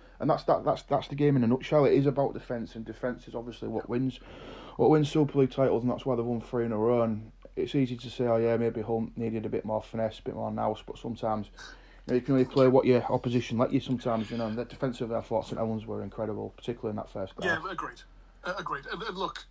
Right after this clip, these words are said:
Speaker 2: I mean, we'll get onto the, we'll get onto what's happened in the N R L over the weekend,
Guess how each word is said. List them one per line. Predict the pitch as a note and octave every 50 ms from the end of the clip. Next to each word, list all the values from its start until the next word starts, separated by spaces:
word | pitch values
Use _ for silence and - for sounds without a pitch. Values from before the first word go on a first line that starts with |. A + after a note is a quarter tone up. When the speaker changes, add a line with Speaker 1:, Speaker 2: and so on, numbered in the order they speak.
| - -
Speaker 2:
I | G3 - - D#3
mean, | D#3 C#3+
we'll | C#3+ D3+
get | D#3 E3 D3+
onto | D3 C#3+ C3+ - F3+ -
the, | - - C3+ - -
we'll | D#3 D3
get | C#3+ C#3 C3+
onto | C#3 - - - C3+
what's | B2 A#2 -
happened | D3 B2+ - - C#3
in | C3 B2
the | B2+
N | B2 B2 A#2
R | A2+ A#2 C3+
L | C3+ C#3+ C#3+
over | C#3 - -
the | - A#2+
weekend, | A#2 A#2 - - - B2